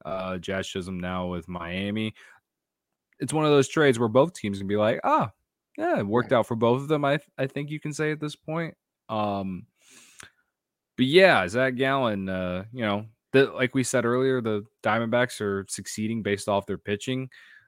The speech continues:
Speaker 1: Um, Gallen's gotta have a bad one eventually. So there's my spin zone is,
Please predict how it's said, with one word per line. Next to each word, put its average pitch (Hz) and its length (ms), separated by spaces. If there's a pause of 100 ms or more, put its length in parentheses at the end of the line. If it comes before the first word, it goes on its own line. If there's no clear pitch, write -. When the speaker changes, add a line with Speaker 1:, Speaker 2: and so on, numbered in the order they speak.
(140)
Speaker 1:
Um, 90 640 (1300)
Gallen's 131 340
gotta 113 180
have 113 140
a 98 60
bad 107 300
one 101 120
eventually. 87 480
So 92 220
there's 101 200
my 92 100
spin 95 320
zone 82 280
is, 80 240